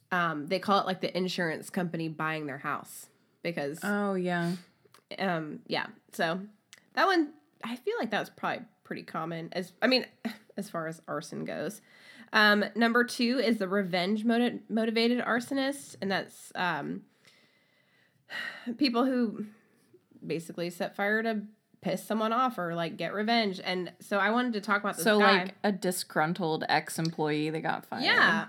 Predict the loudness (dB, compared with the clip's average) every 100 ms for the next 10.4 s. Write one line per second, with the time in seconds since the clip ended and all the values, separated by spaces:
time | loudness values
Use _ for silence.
0 | -2 2 4 4 4 2 0 -6 -18 -4
1 | 0 0 0 -2 -2 0 -4 -10 _ 2
2 | 4 4 2 2 0 2 0 0 -2 -4
3 | -6 -4 -2 -2 -4 -4 -6 -6 -8 -10
4 | -10 -18 -20 -2 0 2 4 6 6 6
5 | 4 0 -4 -4 -2 -2 0 4 4 4
6 | 0 -2 -2 -2 0 0 0 2 0 0
7 | -2 0 -2 -2 -6 -6 -6 -4 -2 0
8 | -2 -4 -6 0 2 2 -2 -2 -4 -4
9 | -8 -2 4 6 6 4 2 0 0 -2
10 | -2 -6 -8